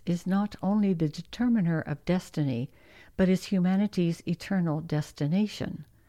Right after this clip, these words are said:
All non-religious human activities seek to bend the universe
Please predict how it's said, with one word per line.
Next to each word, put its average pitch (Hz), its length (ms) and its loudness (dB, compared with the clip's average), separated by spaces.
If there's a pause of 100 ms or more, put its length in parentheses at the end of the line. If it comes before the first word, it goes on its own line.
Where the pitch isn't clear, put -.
(500)
All 247 260 4
non-religious 202 1000 4
human 190 420 0
activities 175 720 -2
seek - 420 -4
to 175 100 -2
bend 214 460 4
the 190 80 2
universe 175 720 0